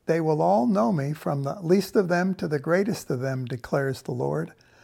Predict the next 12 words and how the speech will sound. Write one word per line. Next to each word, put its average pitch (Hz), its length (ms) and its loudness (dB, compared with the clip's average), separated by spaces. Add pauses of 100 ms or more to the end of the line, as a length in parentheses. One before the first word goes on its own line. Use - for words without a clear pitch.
(160)
For 180 260 2
I 214 160 2
will 202 240 2
forgive 196 600 -2
their 220 240 0
iniquity, 208 640 0
and 160 320 -2
their 139 220 -2
sin 190 680 -2
I 156 220 -4
will 147 240 0
remember 170 680 0